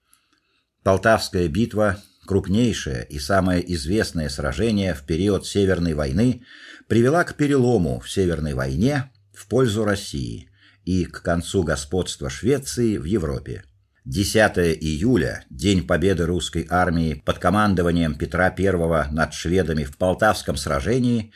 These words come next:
является сегодня днём воинской славы России. Битва при Лесной оказала влияние на историю Симы. За битву при Лесной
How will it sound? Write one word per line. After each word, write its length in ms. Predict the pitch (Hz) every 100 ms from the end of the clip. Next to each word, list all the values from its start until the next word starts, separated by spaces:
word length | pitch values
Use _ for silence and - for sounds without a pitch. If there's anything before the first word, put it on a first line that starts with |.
| - -
является 540 | 110 165 170 165 131
сегодня 460 | - 92 135 107 80
днём 420 | 71 113 123 98
воинской 640 | 73 113 110 98 - 90
славы 460 | 82 80 95 87 85
России. 640 | 80 - - 69 60 - - _ _ _ _ _ _ _ _ -
Битва 380 | - 185 175 165
при 180 | 135
Лесной 480 | 110 92 98 123 143 -
оказала 500 | 90 82 71 120 127
влияние 640 | 87 82 95 107 101 95 -
на 220 | 95 87
историю 540 | - - 98 90 82
Симы. 580 | 71 - 76 58 - - _ _ _ _ _ _ _ _ _ _ _ _
За 200 | 71 92
битву 460 | 80 117 - 95 92
при 180 | 90
Лесной 640 | 87 78 82 98 107 92